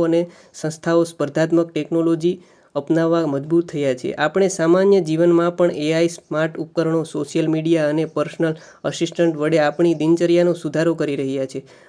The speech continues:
મોબાઈલ ફોનથી લઈને નવા ઘરગથ્થુ ઉપકરણો સુધી એ આઈ એપ્લિકેશનો આપણા, આપણા સુવિધા પૂરી પાડી રહી છે, બરાબર? અને આપણા કાર્યોમાં સુધારો કરી રહી છે, જેનાથી રસોઈ અને સફાઈ જેવા ઘરના કાર્યો સરળ બન્યા છે,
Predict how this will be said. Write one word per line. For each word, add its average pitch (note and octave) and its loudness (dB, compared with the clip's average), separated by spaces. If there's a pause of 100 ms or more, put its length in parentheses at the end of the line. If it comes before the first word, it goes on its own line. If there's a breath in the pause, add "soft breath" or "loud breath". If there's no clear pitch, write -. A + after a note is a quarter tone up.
(120)
મોબાઈલ F3 2
ફોનથી F3 0
લઈને D#3+ 2 (580 soft breath)
નવા D#3+ 2
ઘરગથ્થુ E3 -2
ઉપકરણો E3+ 2
સુધી E3 -2
એ D#3 0
આઈ E3 2
એપ્લિકેશનો D#3+ -2
આપણા, D#3 -2 (420)
આપણા D#3+ 0
સુવિધા D#3+ -2
પૂરી D#3 -6
પાડી C#3+ -2 (160)
રહી C3+ -4
છે, B2+ -8
બરાબર? E3+ -4 (320 loud breath)
અને E3+ 2
આપણા D#3+ 2
કાર્યોમાં E3+ 2
સુધારો E3 0 (340)
કરી D#3 -2
રહી C#3 -4
છે, C3+ -6
જેનાથી E3 -2
રસોઈ D#3+ 2
અને D#3 0 (720 soft breath)
સફાઈ E3 2
જેવા D#3+ 2
ઘરના D#3+ -2
કાર્યો D#3+ 0
સરળ D#3+ -4
બન્યા D3+ -2
છે, C3+ -8